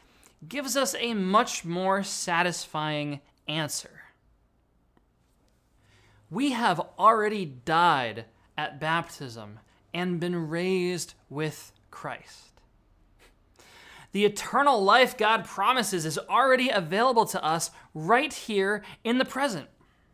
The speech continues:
There's this famous story in the Bible where Jesus meets this woman at a well. And they get to talking, and they start talking about eternal life and the way to eternal life. Jesus tells this woman that the water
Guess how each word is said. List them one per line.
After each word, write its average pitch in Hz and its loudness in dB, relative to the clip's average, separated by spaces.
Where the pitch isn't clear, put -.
There's 269 4
this 311 0
famous 262 2
story 240 -2
in 196 -2
the 175 -2
Bible 170 2
where 147 -2
Jesus 220 -4
meets 208 -4
this 185 -4
woman 180 0
at 165 0
a 143 0
well. 131 -6
And 262 -4
they 349 2
get 359 4
to 247 -8
talking, 240 6
and 220 -2
they 202 0
start 262 -2
talking 220 -2
about 196 4
eternal 175 -2
life 131 -2
and 135 -10
the 131 -8
way 180 2
to 170 -8
eternal 160 -4
life. 139 -2
Jesus 277 0
tells 208 -2
this 190 -2
woman 147 -6
that 165 -8
the 185 -4
water 247 0